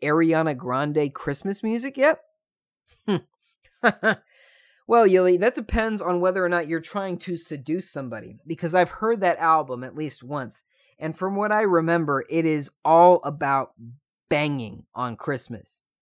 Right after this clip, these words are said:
So if you are, if you're looking to seduce somebody in a holiday manner,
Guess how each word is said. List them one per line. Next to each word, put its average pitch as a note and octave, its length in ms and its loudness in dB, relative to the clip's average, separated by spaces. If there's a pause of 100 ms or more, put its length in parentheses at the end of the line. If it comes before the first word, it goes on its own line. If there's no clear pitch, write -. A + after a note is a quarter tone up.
(220)
So D3 340 0
if E3+ 180 -2
you A#3 140 -4
are, D4 260 -2
if F3+ 120 -2
you're A#3+ 140 -6
looking F4+ 240 -2
to C4+ 100 2
seduce A#3+ 360 -6
somebody A#3 440 -4 (140)
in E3+ 100 -4
a E3+ 60 2
holiday G3+ 580 0
manner, G3 400 -4